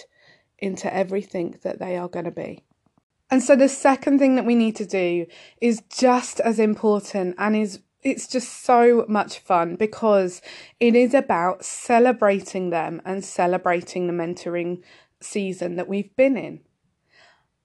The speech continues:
That could be doing a craft together or an activity together that celebrates who they are. So I have quite often had a mug and done mug painting, and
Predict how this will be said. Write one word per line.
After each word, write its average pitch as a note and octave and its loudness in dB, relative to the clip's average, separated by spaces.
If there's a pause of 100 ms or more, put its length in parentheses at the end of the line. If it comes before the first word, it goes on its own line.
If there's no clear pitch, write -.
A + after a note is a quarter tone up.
(220)
That F4 2
could - -4
be G3 2 (120)
doing D4 2
a B3 -2
craft A#3+ 0
together G3 -2
or F3+ 2
an F#3+ -2
activity A#3+ -4
together F3+ -4 (600)
that A#3 2
celebrates B3 2
who A#3 2
they G3+ 2
are. F#3 4
So B3 4 (480)
I D4 8
have C4 2
quite C4+ 4
often F#3 -2 (360)
had G#3 -2
a F#3+ 2
mug A#3+ 4
and G#3+ 2
done G3+ 2
mug A3 2
painting, F3+ -2 (380)
and G#3 2